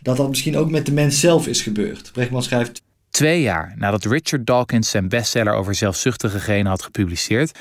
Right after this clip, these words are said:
Speaker 2: en concludeerde dat mensen egoïstisch worden geboren, kwam een onbekende Rus met een totaal andere theorie. Dmitri Beljajev vermoedde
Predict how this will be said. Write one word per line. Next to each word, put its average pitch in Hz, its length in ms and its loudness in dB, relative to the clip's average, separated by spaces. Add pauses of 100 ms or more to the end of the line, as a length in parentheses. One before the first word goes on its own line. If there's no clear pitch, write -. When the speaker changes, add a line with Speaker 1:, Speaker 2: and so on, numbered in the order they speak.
(140)
Speaker 2:
en 101 140 -2
concludeerde 101 560 0
dat 90 180 -2
mensen 92 380 -2 (300)
egoïstisch 98 720 0
worden 92 280 -2
geboren, 110 520 2 (560)
kwam 131 180 2
een 139 140 -2
onbekende 165 640 2
Rus 110 280 2
met 95 140 -2
een 98 160 -2
totaal 139 640 -2
andere 123 320 2
theorie. 98 520 -2 (300)
Dmitri 143 520 2
Beljajev 98 540 0 (160)
vermoedde 117 720 2